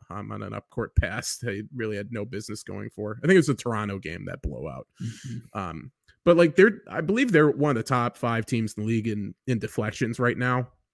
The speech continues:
Speaker 1: but their turnover rate is bottom five. I mean, it's, it's just not effective, um, this, like, aggressive style of defense at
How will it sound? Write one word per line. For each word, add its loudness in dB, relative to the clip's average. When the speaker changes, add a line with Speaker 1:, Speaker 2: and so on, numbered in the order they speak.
Speaker 1:
but -2
their 4
turnover 2
rate 0
is -4
bottom -6
five. -16
I -8
mean, -6
it's, -10
it's 0
just 0
not 4
effective, -4
um, -10
this, -8
like, -8
aggressive -4
style -8
of -12
defense -6
at -4